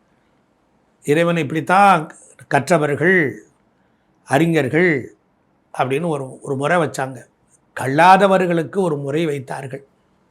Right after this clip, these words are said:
எங்க அப்பன் முருகப்பெருமானை முருகா, சுப்பிரமணியா, கந்தா, கடம்பா, கதிர்வேலா, கார்த்திகை மைந்தா, கடம்பா, கடம்பனை அழித்த என் இனியவேல் முருகா,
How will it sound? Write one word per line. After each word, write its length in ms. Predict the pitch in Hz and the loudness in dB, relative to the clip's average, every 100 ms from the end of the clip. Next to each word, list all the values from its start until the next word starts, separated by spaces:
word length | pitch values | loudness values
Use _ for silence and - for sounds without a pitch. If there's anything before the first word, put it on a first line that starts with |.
| _ _ _ _ _ _ _ _ _ - | _ _ _ _ _ _ _ _ _ -4
எங்க 120 | 170 | -2
அப்பன் 220 | 170 240 | 2 2
முருகப்பெருமானை 1120 | 196 175 196 190 180 170 160 156 185 110 - _ _ _ _ _ _ _ _ _ - | 2 2 0 0 0 0 0 -2 -4 -6 -12 _ _ _ _ _ _ _ _ _ -2
முருகா, 640 | 156 160 170 202 196 160 - | 2 8 8 10 8 6 0
சுப்பிரமணியா, 720 | 147 160 156 156 139 147 160 | -2 0 0 -2 0 0 0
கந்தா, 440 | - 151 147 139 165 | -2 -6 -2 -2 0
கடம்பா, 500 | 156 139 143 143 156 | -2 -4 -2 -2 -2
கதிர்வேலா, 720 | 139 147 143 127 127 131 151 127 _ _ _ _ _ _ | -4 -6 -6 -4 -4 -6 -8 -14 _ _ _ _ _ _
கார்த்திகை 580 | 180 180 180 214 180 180 | 4 4 4 2 2 2
மைந்தா, 520 | 160 175 160 165 160 | 0 -2 2 2 2
கடம்பா, 600 | 143 143 160 170 170 190 | 0 0 0 2 4 4
கடம்பனை 760 | 165 143 160 170 165 185 190 - _ _ _ | 2 0 0 0 -2 -4 -8 -12 _ _ _
அழித்த 500 | - 175 220 208 208 | 4 6 6 4 4
என் 220 | 233 190 196 | 4 4 2
இனியவேல் 1200 | 175 170 170 180 214 214 208 208 202 202 208 262 | 2 2 2 2 4 6 6 6 4 2 2 2
முருகா, 680 | 190 160 151 160 156 117 | 0 2 2 2 0 -4